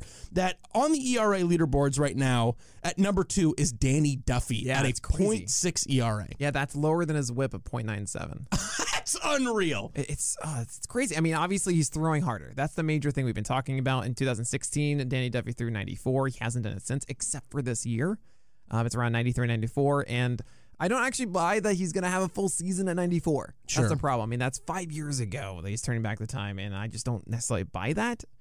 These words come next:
Speaker 2: So it's, it's, I mean, it's a beautiful Vargas rule. Actually, it might be, like, the most true essence of a Vargas rule.
Speaker 1: Well,
Speaker 2: because we
Speaker 1: no.
Speaker 2: don't really expect him to be this good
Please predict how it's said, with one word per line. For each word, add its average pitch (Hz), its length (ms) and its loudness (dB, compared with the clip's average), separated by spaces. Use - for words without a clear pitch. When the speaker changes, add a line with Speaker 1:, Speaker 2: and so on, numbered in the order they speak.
Speaker 2:
So 147 180 0
it's, 156 260 -2
it's, - 220 -14
I 151 60 0
mean, 143 140 2
it's 131 100 0
a 127 60 -2
beautiful 131 420 0
Vargas 104 340 -4
rule. 104 80 2
Actually, 156 220 -2
it 160 60 0
might 156 160 0
be, 156 100 2
like, 139 160 2
the 143 100 0
most 139 300 2
true 160 300 0
essence 151 360 0
of 123 160 -2
a 120 60 -2
Vargas 104 420 -6
rule. 98 320 -6
Speaker 1:
Well, 277 240 2
Speaker 2:
because 302 220 2
we 208 60 4
Speaker 1:
no. 214 160 2
Speaker 2:
don't 185 120 -4
really 185 320 2
expect - 800 -4
him 160 200 4
to 151 100 4
be 147 220 4
this 139 260 2
good 123 480 2